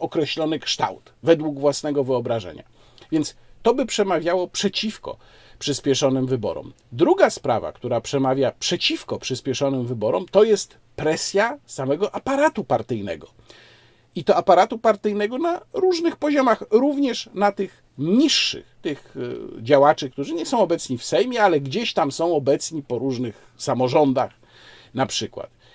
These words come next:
I oni z całą pewnością nie chcieliby oddawać fruktów władzy. Mm,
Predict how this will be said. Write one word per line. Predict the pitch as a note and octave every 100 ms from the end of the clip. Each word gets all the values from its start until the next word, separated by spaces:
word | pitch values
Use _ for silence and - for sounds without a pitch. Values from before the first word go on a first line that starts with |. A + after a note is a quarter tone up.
| - -
I | F#3+ F3+ E3 _ -
oni | D#3 B2 B2+ G3 E4
z | -
całą | G4 F#4
pewnością | D#4 A#3 F#3 - - A#3
nie | G#3+ C#4+
chcieliby | - - G4+ F4+ B3+ C3 C#3 -
oddawać | F#3+ D#3 B2 G#2+ G3 - -
fruktów | - D#3+ A#2 - - - - _ _
władzy. | - D#4 F#4+ D4+ D3+ F2+ - _ - _ _
Mm, | G#2 A2+ A#2+ A2+